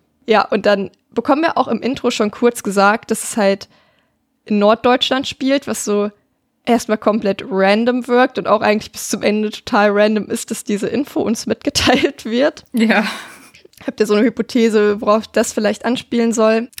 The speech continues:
Speaker 1: Aber darauf kommen wir später nochmal zu sprechen. Und das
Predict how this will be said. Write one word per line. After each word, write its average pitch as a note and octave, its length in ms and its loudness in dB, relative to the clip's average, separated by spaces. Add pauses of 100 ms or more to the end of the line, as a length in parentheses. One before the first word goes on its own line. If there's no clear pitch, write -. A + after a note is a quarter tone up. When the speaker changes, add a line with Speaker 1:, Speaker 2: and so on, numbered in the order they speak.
(120)
Speaker 1:
Aber G3 480 0 (540)
darauf F#3+ 280 0
kommen G3+ 140 0
wir F#3+ 40 -2
später - 260 -2
nochmal G3+ 220 -6
zu G#3+ 100 -8
sprechen. A3+ 420 -6 (960)
Und A3+ 280 0
das A3 200 -2